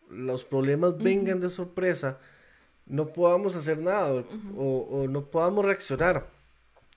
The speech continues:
Speaker 1: Sin embargo, ahí es donde viene Dios.
Speaker 2: Ujú.
Speaker 1: Y aquí es donde tal vez sí podemos comparar a Dios con el piloto,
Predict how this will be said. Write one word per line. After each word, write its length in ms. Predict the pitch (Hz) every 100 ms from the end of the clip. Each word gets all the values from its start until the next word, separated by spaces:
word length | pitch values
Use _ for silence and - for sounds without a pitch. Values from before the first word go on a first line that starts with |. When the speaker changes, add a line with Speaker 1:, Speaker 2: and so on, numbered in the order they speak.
| -
Speaker 1:
Sin 340 | - - 180 196
embargo, 480 | 208 208 180 175 175 _ _ _ _ - - - - _ _ - -
ahí 200 | 135 135
es 60 |
donde 180 | 139 135
viene 200 | 117 117
Dios. 480 | 110 107 107 - 117 -
Speaker 2:
Ujú. 340 | 208 202 208 - _ - _
Speaker 1:
Y 100 | 151
aquí 160 | 151 151
es 60 | 156
donde 200 | 175 180
tal 200 | 165 139
vez 140 | 151
sí 60 | 175
podemos 320 | 175 170 175
comparar 280 | 175 151 147
a 20 |
Dios 220 | 156 165
con 160 | - 175
el 80 | 156
piloto, 440 | 135 180 180 117